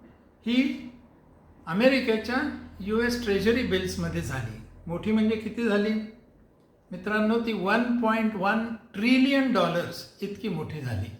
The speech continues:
आता गेल्या काही वर्षापासून आपल्याला माहिती आहे चीनचे आणि अमेरिकेचे किती प्रेमसंबंध निर्माण झालेले आहेत.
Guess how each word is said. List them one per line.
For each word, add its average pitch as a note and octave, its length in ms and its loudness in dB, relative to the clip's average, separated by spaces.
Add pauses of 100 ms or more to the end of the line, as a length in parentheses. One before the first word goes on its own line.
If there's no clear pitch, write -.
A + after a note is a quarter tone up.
(1800)
आता A#3 540 2 (1120)
गेल्या G3 320 2
काही A#3+ 340 2
वर्षापासून F#3+ 720 -2 (720)
आपल्याला G3 400 -2
माहिती A3+ 360 2
आहे - 360 -6 (340)
चीनचे B3 480 2
आणि G#3+ 260 2
अमेरिकेचे G3+ 720 0
किती B3+ 300 -4
प्रेमसंबंध F3+ 880 2
निर्माण D#3 520 -2
झालेले B2+ 380 -6
आहेत. A#2+ 340 -6